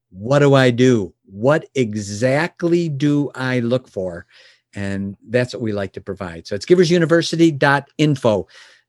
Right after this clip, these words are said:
Do the seven question quiz, enjoy it, love it. And we look forward to giving back to every one of your listener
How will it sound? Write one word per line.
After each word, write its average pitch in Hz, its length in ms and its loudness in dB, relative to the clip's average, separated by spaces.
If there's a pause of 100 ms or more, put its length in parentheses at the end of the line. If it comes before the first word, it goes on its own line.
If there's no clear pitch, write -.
Do 175 180 6
the 196 120 2
seven 185 300 2
question 170 400 0
quiz, 214 540 2 (220)
enjoy 120 480 2
it, 196 220 0
love 143 400 4
it. 233 220 -4
And 123 220 -2
we 123 80 -2
look 143 200 -2
forward 147 360 -2
to 139 260 0
giving 147 380 -2
back 143 280 -4
to 135 180 -6
every 135 220 -4
one 135 160 -2
of 131 100 -6
your 131 80 -4
listener 127 460 -6